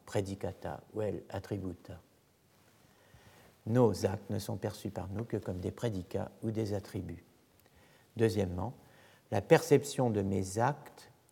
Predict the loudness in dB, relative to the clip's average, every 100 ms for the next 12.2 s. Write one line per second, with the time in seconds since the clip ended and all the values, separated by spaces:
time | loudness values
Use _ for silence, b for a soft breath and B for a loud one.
0 | b b b b b 0 4 4 4 4
1 | 2 2 -2 -4 -8 -4 -6 -6 -8 -6
2 | -4 4 4 4 0 2 0 0 4 6
3 | 6 6 4 4 0 0 -2 0 0 -2
4 | -4 -2 -2 -2 -4 -2 0 0 -2 -4
5 | -6 -2 -2 -2 -4 -8 -20 -20 -20 _
6 | _ _ _ _ _ _ _ _ _ _
7 | _ _ _ _ _ _ _ -20 b b
8 | b b b b b b b -4 6 6
9 | 6 -2 -18 -18 -2 0 2 2 0 -2
10 | -2 -6 -4 -2 -2 -4 4 4 6 2
11 | 2 -2 -2 0 0 0 -2 -2 -4 -8
12 | -20